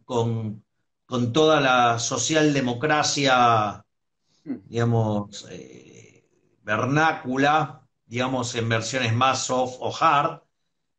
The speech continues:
Speaker 1: Eh, bueno, digo, también está el pobre Del Caño, ¿no? Que parecía, digamos, que estaba bien para una elección de,
Speaker 2: De centro
Speaker 1: para
Speaker 2: de
Speaker 1: elegir quién se iba a hacer, hacer cargo de la fotocopiadora en el centro de estudiantes. Pero,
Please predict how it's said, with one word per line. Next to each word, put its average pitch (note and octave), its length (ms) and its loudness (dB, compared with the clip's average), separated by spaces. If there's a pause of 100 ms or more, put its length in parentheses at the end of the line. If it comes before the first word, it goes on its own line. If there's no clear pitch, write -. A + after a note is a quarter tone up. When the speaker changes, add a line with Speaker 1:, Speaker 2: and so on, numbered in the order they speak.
(120)
Speaker 1:
Eh, C#3 580 0 (760)
bueno, A2 340 -4
digo, G2+ 240 -2
también G#2+ 260 -2
está A2+ 280 0
el F#2+ 100 -4
pobre A2 420 0
Del G2 200 -8
Caño, G2+ 360 -2
¿no? A2+ 180 -4
Que A2 100 -6
parecía, A2+ 640 0
digamos, A2 560 -2
que G#2 260 -8 (240)
estaba B2+ 300 2
bien D3+ 240 2
para B2 220 2
una B2 420 2
elección A#2 440 0
de, A2 540 -2 (400)
Speaker 2:
De - 140 -12
centro A2+ 240 0
Speaker 1:
para A2 140 4
Speaker 2:
de A2 80 0
Speaker 1:
elegir A#2 520 -10
quién C#3 180 -2
se C#3 140 -2
iba B2+ 120 2
a B2 40 2
hacer, C#3 220 0
hacer C3 420 -4
cargo C#3 240 2
de B2+ 60 2
la A#2+ 80 0
fotocopiadora B2 680 0
en A#2+ 40 0
el A2+ 80 0
centro A#2+ 280 -4
de A2+ 40 2
estudiantes. A2+ 580 -6 (500)
Pero, D#3 500 2